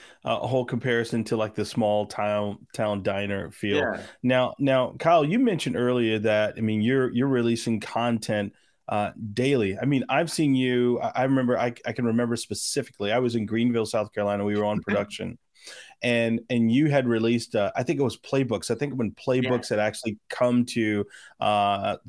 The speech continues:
Speaker 1: to HubSpot sales professional or marketing professional. And 'cause normally it was, like, in the enterprise level, right?
Speaker 2: Yeah.
Speaker 1: So these are, these are big items that you guys are making available for even those smaller size,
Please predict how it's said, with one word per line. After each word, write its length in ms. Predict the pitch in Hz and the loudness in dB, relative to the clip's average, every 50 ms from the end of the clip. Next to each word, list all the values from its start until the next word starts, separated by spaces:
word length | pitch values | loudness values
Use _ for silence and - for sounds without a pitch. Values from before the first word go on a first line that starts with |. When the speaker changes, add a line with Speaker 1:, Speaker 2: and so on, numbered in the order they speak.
| 110 - _ _ _ _ | -20 -20 _ _ _ _
Speaker 1:
to 80 | - 131 | -2 0
HubSpot 680 | 110 107 104 110 120 117 117 - - 123 113 - - | 2 2 2 2 0 0 -2 -2 -2 -2 -2 -2 -2
sales 300 | - - 131 123 117 104 | -4 -2 0 0 0 -2
professional 640 | - - 117 - - 123 110 107 - 120 120 120 117 | -4 -6 -8 -2 0 -2 0 0 -2 -2 -2 -2 0
or 180 | 107 104 101 95 | 0 0 0 0
marketing 360 | 107 107 113 - - 113 107 | 0 0 0 0 -2 -4 -4
professional. 580 | 110 101 104 110 101 101 - 101 98 98 - - - - - - - - _ | -4 -4 -4 -4 -4 -4 -2 -4 -4 -4 -6 -10 -18 -20 -20 -20 -20 -12 _
And 480 | - 113 113 110 110 107 107 104 107 104 | -2 0 2 2 2 2 0 0 -2 -2
'cause 160 | - 120 104 | -2 -2 0
normally 320 | 117 123 135 160 170 143 120 | 2 2 4 4 4 2 2
it 40 | |
was, 200 | 113 113 107 107 | 2 2 2 2
like, 220 | 113 107 107 - - | 0 -2 -2 -2 -2
in 160 | 123 120 113 | -2 0 0
the 120 | 107 104 | 0 0
enterprise 520 | 123 143 151 139 - 127 101 92 92 90 95 | 0 0 0 0 0 0 0 0 0 -2 -2
level, 320 | 98 92 85 80 82 101 104 | -2 -2 -2 -4 -6 -4 0
right? 120 | 107 113 | 2 2
Speaker 2:
Yeah. 120 | 127 120 | 2 2
Speaker 1:
So 160 | 104 - 143 131 | 0 0 0 2
these 240 | 143 220 285 302 | 2 2 2 2
are, 100 | 311 190 127 - _ _ | 2 0 -2 -4 _ _
these 200 | 131 202 285 320 | 0 2 2 2
are 200 | 320 226 123 101 95 - - _ | 2 0 -2 -2 -8 -14 -10 _
big 260 | - 147 143 135 123 - - | -2 0 0 0 -2 -4 -4
items 600 | 120 120 139 175 160 123 98 92 87 82 - - - - - - - - _ - | -4 0 0 2 2 2 0 0 -2 -4 -6 -10 -14 -18 -20 -20 -20 -18 _ 0
that 180 | 120 117 98 | 2 2 2
you 140 | 120 131 139 | 2 0 2
guys 280 | 139 143 135 127 117 117 | 4 4 4 4 4 2
are 60 | 110 | 2
making 400 | 107 120 127 135 - 143 123 113 | 2 2 2 2 2 2 2 2
available 480 | 104 98 113 110 127 151 139 113 110 101 | 2 2 2 2 2 2 2 0 0 -2
for 140 | - - | -2 -2
even 240 | - - 170 165 156 | -2 -2 0 0 2
those 200 | 151 143 131 - | 2 2 2 0
smaller 540 | - - - 139 127 131 151 160 147 117 107 | -4 -2 0 2 2 4 4 4 4 2 0
size, 640 | 104 - - 131 113 110 110 113 110 107 - - | 0 -2 -2 0 0 2 2 2 0 0 -2 -8